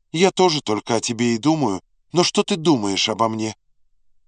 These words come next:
«Я думаю, что нам надо сейчас пойти ко мне в каюту. Мы слишком много болтаем и все ходим вокруг да около, и ни к чему не приходим. Сколько сейчас по твоим часам?»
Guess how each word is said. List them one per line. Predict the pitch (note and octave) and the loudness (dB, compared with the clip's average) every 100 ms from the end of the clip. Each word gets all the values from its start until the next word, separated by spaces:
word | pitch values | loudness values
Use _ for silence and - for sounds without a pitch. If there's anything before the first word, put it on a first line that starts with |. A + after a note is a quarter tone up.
| _ | _
«Я | F2 A2 | -4 -2
думаю, | A2+ C3+ C3 B2 | 2 2 4 2
что | - C3 | 0 0
нам | C3 | 2
надо | C3 B2 | 2 0
сейчас | A#2 A#2+ - B2+ | -2 -2 -4 -4
пойти | - A#2+ A2 B2+ | -4 -4 -4 -6
ко | - A2+ | -6 -6
мне | A2+ G#2+ | -4 -6
в | - | -6
каюту. | G#2 F#2 C#2 - - - _ _ _ _ | -6 -6 -8 -14 -20 -20 _ _ _ _
Мы | B2 C#3+ | -2 0
слишком | - D3 - C#3+ C3+ | 2 0 0 -2 0
много | C3+ C#3 B2+ | 2 2 2
болтаем | A#2+ B2 A#2+ E3+ D#3+ A2+ F#2+ _ _ _ | 4 4 4 2 2 2 -4 _ _ _
и | D3+ | -4
все | C#3 - D3 | -2 0 2
ходим | E3+ D3+ D3 | 2 2 2
вокруг | C#3 C#3 D3 C3+ | 2 2 2 0
да | C3 | 2
около, | D#3 F3 - C3+ A2+ - _ - | 4 2 2 0 0 -4 _ -8
и | D#3+ | -4
ни | D3+ D3 | -2 -2
к | - | -2
чему | D3 C#3+ | -2 0
не | C#3+ C3 | 0 0
приходим. | C3 B2+ G#2+ D#2 C#2 - _ _ _ _ _ _ _ | -2 -2 -4 -6 -10 -18 _ _ _ _ _ _ _
Сколько | - - G3+ F#3+ D#3 | -12 0 0 2 -2
сейчас | - C#3+ D3 - | 0 -2 -2 -2
по | C3 | -6
твоим | - A#2+ A2+ G2 | -4 -4 -4 -6
часам?» | - G#2+ - B1+ | -6 -6 -6 -10